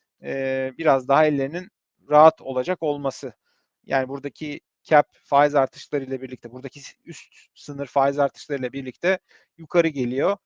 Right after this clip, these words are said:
Eee, kredi miktarı zaten bu, eee, oranın düşük olması nedeniyle kısıtlanmıştı.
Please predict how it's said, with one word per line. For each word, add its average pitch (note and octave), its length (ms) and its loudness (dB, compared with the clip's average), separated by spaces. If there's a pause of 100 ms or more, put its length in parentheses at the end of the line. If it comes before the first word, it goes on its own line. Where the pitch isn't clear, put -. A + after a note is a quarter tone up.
(320)
Eee, C3 160 -8
kredi F#3+ 280 4
miktarı F3 420 4
zaten E3+ 500 0
bu, E3+ 440 -10 (200)
eee, D3 60 -10
oranın E3 640 -2
düşük F3 260 -10
olması E3 340 -2
nedeniyle E3+ 520 -4 (380)
kısıtlanmıştı. B2+ 880 -6